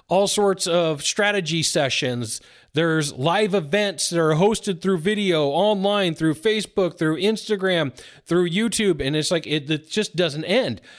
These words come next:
You can have articles, you can have videos, you can have audios, you can have podcasts, you can have master classes, free learning sessions. And so what it comes down to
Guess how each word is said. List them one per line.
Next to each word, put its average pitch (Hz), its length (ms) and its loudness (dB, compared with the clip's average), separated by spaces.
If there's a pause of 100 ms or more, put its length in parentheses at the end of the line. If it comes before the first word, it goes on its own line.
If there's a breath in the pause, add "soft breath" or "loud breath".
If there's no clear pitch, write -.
(140)
You 226 180 0
can 196 140 -2
have 165 240 -2
articles, 165 640 0
you 190 140 -4
can 185 120 -2
have 175 200 -2
videos, 160 500 -2
you 175 60 -6
can 185 160 -2
have 170 100 0
audios, 160 520 -2
you 175 40 -6
can 180 140 -4
have 190 180 -2
podcasts, 185 640 -2 (340 loud breath)
you 180 140 -4
can 202 100 -2
have 196 220 -2
master 190 360 -2
classes, 156 520 -2
free 208 240 -2
learning 196 320 2
sessions. 131 500 -2
And 139 100 -8
so 185 80 0
what 185 140 2
it - 120 -4
comes 202 200 -2
down 220 280 0
to 170 280 0